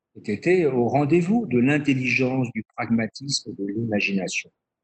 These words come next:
Donc oui, l'état d'urgence n'est pas incompatible avec l'intelligence. Au contraire,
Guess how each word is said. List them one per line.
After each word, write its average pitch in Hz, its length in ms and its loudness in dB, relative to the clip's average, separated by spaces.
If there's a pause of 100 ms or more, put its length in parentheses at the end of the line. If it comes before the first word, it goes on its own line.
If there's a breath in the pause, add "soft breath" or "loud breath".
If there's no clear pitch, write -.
Donc 151 160 0
oui, 233 220 2
l'état 127 260 2
d'urgence 107 580 -2 (280)
n'est 113 80 -2
pas 131 240 0
incompatible 110 580 0
avec 101 240 0
l'intelligence. 110 720 -2
Au 277 200 0
contraire, 104 420 0